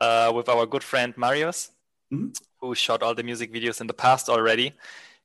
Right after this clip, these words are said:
Speaker 1: And, um, this time for this record, we told him that he should take care of, like, everything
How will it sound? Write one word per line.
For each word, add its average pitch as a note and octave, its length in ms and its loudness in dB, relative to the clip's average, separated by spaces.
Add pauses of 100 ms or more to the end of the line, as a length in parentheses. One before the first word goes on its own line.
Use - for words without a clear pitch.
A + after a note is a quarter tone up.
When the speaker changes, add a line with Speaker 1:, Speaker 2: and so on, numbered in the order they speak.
(140)
Speaker 1:
And, A#2 260 2
um, A2+ 340 2
this E3 180 4
time C3+ 400 2
for A#2+ 160 -2
this A#2 180 -4
record, A#2 300 0
we A2+ 260 -6
told A2+ 300 -2
him A2 220 -6
that G#2+ 360 -2 (840)
he C3+ 100 -4
should - 280 2
take C3 200 2
care C3 380 6
of, A#2+ 140 0
like, A#2+ 180 4
everything D3 520 0